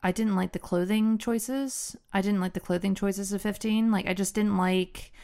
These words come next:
the only one I kinda liked was probably, like, Gladiolus's design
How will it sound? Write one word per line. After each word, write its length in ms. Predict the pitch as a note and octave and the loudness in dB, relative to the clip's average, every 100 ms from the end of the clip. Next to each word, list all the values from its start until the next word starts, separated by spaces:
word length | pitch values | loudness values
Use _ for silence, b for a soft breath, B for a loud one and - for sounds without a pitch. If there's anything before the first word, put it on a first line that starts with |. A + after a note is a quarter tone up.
| B B B | B B B
the 80 | A#3+ | 6
only 120 | C#4 | 6
one 180 | E4 C#4 | 6 4
I 80 | A3 | 4
kinda 380 | - G#3 G3+ G3 | 2 2 4 4
liked 380 | F#3+ G3 - - | 4 2 0 0
was 220 | F3 - | 0 0
probably, 440 | - F3+ E3+ F3+ F3 | -2 0 2 2 2
like, 220 | E3+ - | -2 0
Gladiolus's 1300 | F3+ F#3 F#3+ F3 E3+ E3+ F3 E3+ - F#3 E3+ - - | 2 4 4 4 2 2 0 0 -4 -4 -4 -4 -4
design 640 | F3 F3 D#3+ D#3+ D#3+ D#3+ | -4 0 2 2 0 -4